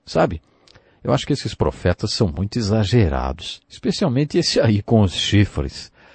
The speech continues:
Eu gostaria de saber se há algum profeta do Senhor entre esses profetas. Você tem algum profeta de Israel, um, um verdadeiro profeta?" "Eu não acredito nesses profetas aí, viu? Ah, não tem nenhum profeta verdadeiro de Israel aqui?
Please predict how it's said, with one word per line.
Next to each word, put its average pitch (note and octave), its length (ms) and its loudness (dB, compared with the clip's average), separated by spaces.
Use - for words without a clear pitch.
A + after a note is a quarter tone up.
Eu F#3 140 2
gostaria D#3+ 420 2
de D3+ 80 -4
saber C3 340 2
se - 280 -6
há D3 60 2
algum C3+ 320 2
profeta A#2 480 4
do D#2+ 100 -4
Senhor F#2 520 4
entre D2+ 340 0
esses D2+ 260 -2
profetas. - 760 -4
Você F#3 240 0
tem C3 440 2
algum C#2 300 -2
profeta E2+ 520 -2
de C#2+ 100 -8
Israel, C#2+ 720 -2
um, B2 420 -2
um D3 40 2
verdadeiro A#2 960 2
profeta?" D#2 640 -2
"Eu - 120 0
não G3+ 100 -4
acredito F#2+ 480 0
nesses D2+ 300 -4
profetas C#2 540 -2
aí, C2 200 -2
viu? E2 260 0
Ah, C3 600 0
não E3+ 220 2
tem F3 160 2
nenhum B2+ 160 2
profeta A2+ 400 2
verdadeiro E2+ 540 2
de D#2 100 -4
Israel D2 520 -2
aqui? D3 320 -2